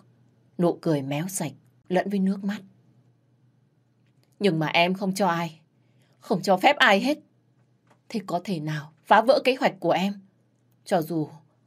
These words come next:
cho dù đó là con của em. Chị Nguyệt lúc này thở dài và lên tiếng. "Em định làm gì? Mai ơi, đó là máu mủ của mình. Hơn nữa, nếu không nói với Tứ gia,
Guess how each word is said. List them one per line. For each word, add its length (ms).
cho 140
dù 200
đó 260
là 100
con 260
của 120
em. 240
Chị 180
Nguyệt 260
lúc 180
này 520
thở 220
dài 360
và 80
lên 240
tiếng. 200
"Em 140
định 180
làm 180
gì? 260
Mai 260
ơi, 260
đó 140
là 120
máu 220
mủ 320
của 80
mình. 240
Hơn 240
nữa, 260
nếu 160
không 180
nói 160
với 160
Tứ 140
gia, 320